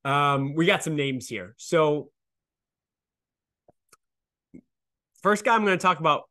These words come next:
Marvin Williams. Yes, that's the first guy I'm talking about, the next five out. That's the caliber we're talking here. So Marvin Williams played for a number of teams, uh, in the N B A. Uh, a career, a career like, what,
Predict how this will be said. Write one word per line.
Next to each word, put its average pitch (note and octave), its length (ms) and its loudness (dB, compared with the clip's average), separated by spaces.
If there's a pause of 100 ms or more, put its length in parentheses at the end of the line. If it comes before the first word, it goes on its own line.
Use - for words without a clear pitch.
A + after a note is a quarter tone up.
Marvin E3+ 580 0
Williams. A2+ 600 -6
Yes, A2+ 400 -8 (100)
that's C3+ 300 -6
the D3+ 100 -8
first - 400 -6
guy C#3+ 160 -2
I'm C3+ 120 -6
talking C3+ 280 -6
about, A#2+ 200 -4
the A#2 60 -10
next A#2 220 -10
five A2+ 240 -6
out. F#2+ 180 -8
That's C3+ 280 -10 (320)
the D3 60 -4
caliber D3 380 0
we're C3 120 -2
talking B2 300 -6
here. G#2+ 100 -14
So C3 200 -8
Marvin F3+ 380 0
Williams C3 480 -4 (920)
played G3 180 2
for E3+ 100 4
a B2+ 80 2
number E3+ 400 4
of C3 120 0
teams, F2 600 -10 (160)
uh, A2 220 -6
in C#3 80 -2
the C#3+ 80 -2
N B2 160 -2
B A2+ 160 -4
A. F2 300 -10 (100)
Uh, A2+ 220 -6
a - 20 -8
career, E3+ 560 2 (640)
a B2 60 -12
career E3+ 420 0
like, C3+ 340 -4 (1700)
what, G#2+ 260 -10